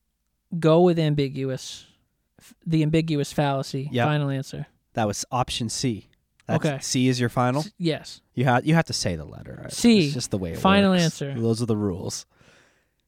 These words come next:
Speaker 2: It is. The
Speaker 1: Oh,
Speaker 2: correct
Speaker 1: sweet.
Speaker 2: answer is
Speaker 1: Oh.
Speaker 2: I haven't told you yet.
Speaker 1: You said it is.
Speaker 2: It is. Yeah, and then that, I was gonna continue the <laughs> sentence, but I decided to start over.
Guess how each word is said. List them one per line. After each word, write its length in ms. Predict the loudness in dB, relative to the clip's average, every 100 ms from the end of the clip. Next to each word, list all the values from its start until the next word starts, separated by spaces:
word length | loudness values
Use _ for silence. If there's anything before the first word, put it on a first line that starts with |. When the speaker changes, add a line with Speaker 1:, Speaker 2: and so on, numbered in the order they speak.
| _ 0
Speaker 2:
It 180 | 0 0
is. 720 | 6 8 8 6 -2 -8 -10 -14 _ _ -2
The 140 | 2
Speaker 1:
Oh, 40 |
Speaker 2:
correct 500 | 4 4 6 6 6
Speaker 1:
sweet. 180 | 0 -2
Speaker 2:
answer 480 | 2 2 2 0 2
is 640 | 4 4 4 0 -8 -12 -16 -14
Speaker 1:
Oh. 220 | -12 -14 _ _ -6
Speaker 2:
I 40 |
haven't 180 | -4 -2
told 240 | -2 -4
you 80 | -6
yet. 240 | -8 -10 -10 -12
Speaker 1:
You 100 | -4
said 220 | 2 2
it 220 | 6 4 6
is. 500 | 8 10 10 6 6
Speaker 2:
It 20 |
is. 540 | 6 8 6 4 -2 -6
Yeah, 260 | 0 4 4
and 120 | 4
then 240 | 2 2 -2
that, 200 | 2 2
I 100 | 4
was 140 | 2 2
gonna 180 | 0 -2
continue 420 | 0 2 2 2
the 60 |
<laughs> 0 |
sentence, 460 | 2 4 2 2 -2
but 100 | -2
I 120 | 2
decided 300 | 2 2 0 0
to 60 |
start 220 | 0 2 2
over. 180 | 0